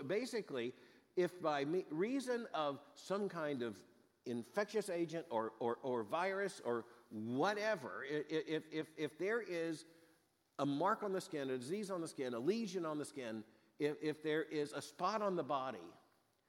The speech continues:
then it is not whole. And furthermore, again, if you're just looking at this in anthropology, you would see the possibility of infectious disease.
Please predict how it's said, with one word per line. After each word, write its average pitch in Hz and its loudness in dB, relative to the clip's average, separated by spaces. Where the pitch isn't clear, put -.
then 170 4
it 156 2
is 170 0
not 180 -2
whole. 170 -2
And 147 2
furthermore, 175 2
again, 135 -2
if 117 -8
you're 220 -4
just 196 -6
looking 156 -2
at 143 -2
this 131 0
in 127 -4
anthropology, 127 -4
you 127 -2
would 127 -4
see 127 -6
the 120 -8
possibility 104 -8
of 95 -10
infectious 107 -12
disease. 143 -10